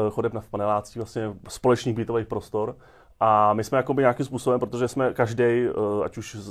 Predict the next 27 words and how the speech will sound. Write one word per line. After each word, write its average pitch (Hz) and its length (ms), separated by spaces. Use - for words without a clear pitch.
ten 113 120
zakladatel 110 600
a 113 60
já, 104 300
jsme 113 180
vlastně 107 240
nějakým 107 240
způsobem 113 340
bydleli 117 380
v 113 60
těch 120 120
panelákách, 107 760
tak, 113 240
eh, 110 300
jsme 117 160
měli 117 160
takový 110 240
ten 113 120
klasický 110 460
režim, 107 360
že, 113 180
eh, - 560
jednou 110 220
týdně 110 260
tam 117 140
někdo 113 220
vytřel 107 560